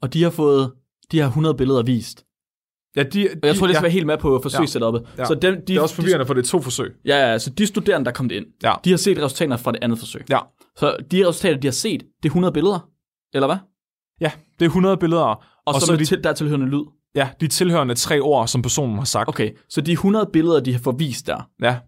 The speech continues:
Speaker 1: de nye studerende,
Speaker 2: Mhm.
Speaker 1: det er det samlede mængde resultater,
Speaker 2: Ja.
Speaker 1: som man fik ud af det andet.
Speaker 2: Ja.
Speaker 1: Så blandt ind i det her, de her hundrede billeder, der er halvtreds procent af dem telepater, og halvtreds procent ikke telepater.
Speaker 2: Ja.
Speaker 1: Så i virkeligheden,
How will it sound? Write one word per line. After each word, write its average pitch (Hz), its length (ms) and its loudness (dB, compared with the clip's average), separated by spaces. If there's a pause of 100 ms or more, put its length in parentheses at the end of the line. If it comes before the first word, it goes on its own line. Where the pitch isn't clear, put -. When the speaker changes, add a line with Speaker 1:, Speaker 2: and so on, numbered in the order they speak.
Speaker 1:
de 127 120 0
nye 147 280 0
studerende, 123 520 -6
Speaker 2:
Mhm. 127 260 -2 (400)
Speaker 1:
det 185 220 2
er 131 340 2 (680)
det 156 120 4
samlede 165 760 2
mængde 143 300 0
resultater, - 560 -6
Speaker 2:
Ja. 147 160 4
Speaker 1:
som 131 180 -2
man 123 100 0
fik 131 160 -2
ud 135 80 4
af 113 60 4
det - 120 -6
andet. 117 360 0
Speaker 2:
Ja. 135 200 4
Speaker 1:
Så 147 100 -2
blandt 151 340 -2 (100)
ind 233 220 0
i 151 80 -2
det 135 180 0
her, 113 200 0 (120)
de 139 60 -2
her 123 60 2
hundrede 131 220 0
billeder, 117 300 -2 (460)
der 147 80 4
er 147 120 2
halvtreds 151 360 -2
procent 147 280 -2
af 131 60 2
dem 131 80 0
telepater, 135 340 -2
og 113 60 0
halvtreds 117 260 -6
procent 117 300 -6
ikke 117 120 -10
telepater. 139 360 -6
Speaker 2:
Ja. 127 60 2 (280)
Speaker 1:
Så 135 100 0
i 127 40 2
virkeligheden, 131 580 0